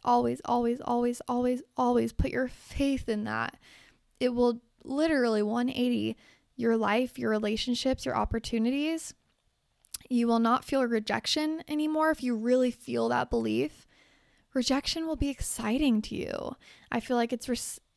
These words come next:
exciting to me now when I get rejected. I'm like, "Oh, good, good. I found something that wasn't meant for me. That means I'm so much closer to finding what is meant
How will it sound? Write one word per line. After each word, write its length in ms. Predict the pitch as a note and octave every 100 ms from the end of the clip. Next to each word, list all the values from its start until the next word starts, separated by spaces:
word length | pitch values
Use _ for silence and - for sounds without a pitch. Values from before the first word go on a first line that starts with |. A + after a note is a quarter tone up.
| _ -
exciting 640 | A#3 - G#3+ A3 C#4 B3
to 60 | A3
me 120 | G#3+
now 600 | G#3 G#3+ - A#2 - B3 - - - - -
when 240 | A3 A3+
I 100 | A3
get 140 | A3+
rejected. 500 | G#3+ G#3+ A3+ C4+ -
I'm 120 | - B3
like, 200 | - -
"Oh, 240 | B3 - - _ _ _ _ _ _ _ -
good, 640 | - C#4+ C#4 A#3 B3 B3+ - _ _ _ _ _ -
good. 240 | D4 D4
I 100 | A#3+
found 400 | - B3 B3+ C4
something 300 | - B3 A3+
that 120 | G#3+
wasn't 220 | A3 A3+
meant 200 | A#3 C4+
for 100 | C4+
me. 100 | A#3
That 160 | A3+ A3
means 160 | A#3 A#3
I'm 100 | A3
so 360 | - - A3+
much 220 | A#3 A3+
closer 380 | - A3 G#3 B3
to 120 | A#3
finding 400 | A3+ A#3 A3 A3
what 200 | A3 G#3+
is 320 | - G#3+ G#3+ A3
meant 360 | G#3 G3+ -